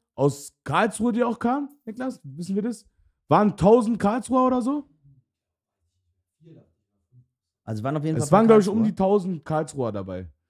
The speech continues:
Speaker 1: Von den, wie viel? Sieben, sechs K, wie viel fünf K, wie viel waren? Vier, vier K? Ja. Top. Sehr stark auf jeden Fall, wie viele angereist sind, wie viele Herr Tana, sehr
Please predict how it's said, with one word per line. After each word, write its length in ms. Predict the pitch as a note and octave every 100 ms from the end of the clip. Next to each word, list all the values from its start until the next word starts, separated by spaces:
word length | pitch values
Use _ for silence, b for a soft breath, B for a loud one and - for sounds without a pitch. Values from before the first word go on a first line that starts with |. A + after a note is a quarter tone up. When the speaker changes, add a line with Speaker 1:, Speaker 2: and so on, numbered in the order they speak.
| _ _
Speaker 1:
Von 200 | - A2+ A2
den, 560 | G#2+ G#2+ G#2 G2+ G2 _
wie 200 | G#2 B2+
viel? 320 | C#3+ B2+ F#2 _ _
Sieben, 340 | G2+ A2+ D3 A2+
sechs 300 | B2+ C#3+ -
K, 220 | D#3+ E3
wie 80 | C#3+
viel 120 | C3
fünf 220 | B2 D3+
K, 200 | D3 E3
wie 60 | C#3+
viel 120 | C3+
waren? 280 | B2+ C#3+ C3+ - _ _ _
Vier, 180 | _ E3
vier 200 | E3 E3
K? 180 | E3 E3+
Ja. 140 | A#2 F#2 _
Top. 300 | B2 - _ _ _ _ _ b b b b
Sehr 320 | - G#2+ G3+ G#3+
stark 380 | - G#3 G3+
auf 120 | G3 E3+
jeden 180 | G3+ F#3
Fall, 180 | G3
wie 80 | E3
viele 240 | D3+ F3+ D#3
angereist 460 | F3 F3 D#3+ F3
sind, 140 | F#3 E3+
wie 80 | D#3
viele 180 | E3 D#3
Herr 160 | D3+
Tana, 400 | D3 D3 D#3+ D#3+
sehr 220 | A#2 C3+